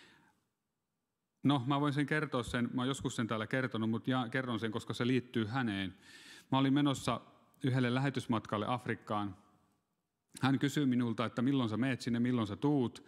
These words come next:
Mä luulin, että hän haluaa lähteä mun mukaan sinne. Tästä on siis vuosia aikaa. Ja no mä sit ilmoitin ne päivämäärät ja sit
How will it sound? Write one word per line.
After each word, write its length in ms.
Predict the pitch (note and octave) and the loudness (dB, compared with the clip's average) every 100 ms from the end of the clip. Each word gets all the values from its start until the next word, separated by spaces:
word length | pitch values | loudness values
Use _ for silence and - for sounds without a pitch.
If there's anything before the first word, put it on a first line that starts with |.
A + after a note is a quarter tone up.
| - - | -20 -6
Mä 140 | C3 C#3 | -2 0
luulin, 220 | C3+ A2+ | 0 -2
että 140 | B2 | -2
hän 120 | C3+ | -2
haluaa 260 | C3 A#2+ A#2 | 0 -2 -2
lähteä 240 | A#2+ B2 | -4 -4
mun 120 | A#2+ B2+ | -4 0
mukaan 420 | C#3+ C#3 F#2 E2 | 0 0 -4 -4
sinne. 300 | F2+ F#2+ G2 - | -4 -4 -6 -8
Tästä 240 | - F#2+ A2 | -10 -6 -4
on 40 | |
siis 140 | G#2 G2+ | -4 -2
vuosia 420 | A#2+ G2+ F#2 G2+ | -4 -2 -4 -4
aikaa. 460 | A2 - G#2 G2 - - - - - - - | -4 -2 -4 -4 -12 -20 -20 -20 -20 -20 -2
Ja 240 | G2+ G#2 - - - _ _ _ _ _ _ _ _ _ _ - | 0 0 -2 -12 -20 _ _ _ _ _ _ _ _ _ _ 0
no 160 | C3 | 2
mä 120 | C3+ | 2
sit 180 | A#2+ C#3+ | 0 0
ilmoitin 380 | D3+ D3 C3+ C3+ | 0 0 0 0
ne 80 | B2+ | 0
päivämäärät 680 | C3 B2+ A#2 A2 G#2+ G#2+ G#2 | -2 -2 0 0 0 0 -2
ja 60 | |
sit 140 | A2 | -4